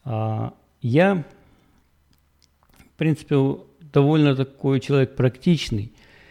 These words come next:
И если надо решить какую-то проблему,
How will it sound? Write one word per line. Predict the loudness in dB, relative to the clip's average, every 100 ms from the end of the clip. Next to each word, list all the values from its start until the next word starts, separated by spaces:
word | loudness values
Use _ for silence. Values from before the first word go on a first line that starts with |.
| _ _ _
И | -4 -2 0 0 -2 -6 -20 _ _ _ _ _ _ _ _ _ -4
если | 0 2 2
надо | 2 2
решить | 0 -2 -6
какую-то | -10 -6 -2 -2
проблему, | 0 0 2 2 2 0